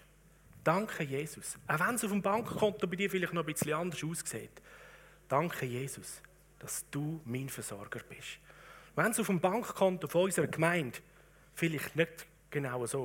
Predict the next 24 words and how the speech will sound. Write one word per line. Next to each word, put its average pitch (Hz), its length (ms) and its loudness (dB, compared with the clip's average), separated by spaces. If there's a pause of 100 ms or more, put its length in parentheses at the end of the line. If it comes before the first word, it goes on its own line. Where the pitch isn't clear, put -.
aussieht, 117 460 -8
jetzt - 260 -10
Anfangsjahr. 104 640 -12 (760)
Danke, 135 380 -2
dass - 320 -6
du 135 340 -8
der 139 80 -8
Versorger 113 480 -8
bist. - 400 -12 (840)
Danke, 160 400 2
Jesus. 127 580 -6 (320)
Wir 123 100 2
sind - 320 -6
dein 104 120 -8
Volk, 175 500 -4
wir - 60 -2
sind - 280 -6
deine 104 140 -8
Kinder, 185 420 -6 (380)
wir 123 100 2
stehen 113 320 -2
in 107 120 -8
deinem 101 220 -6
Bund 269 440 0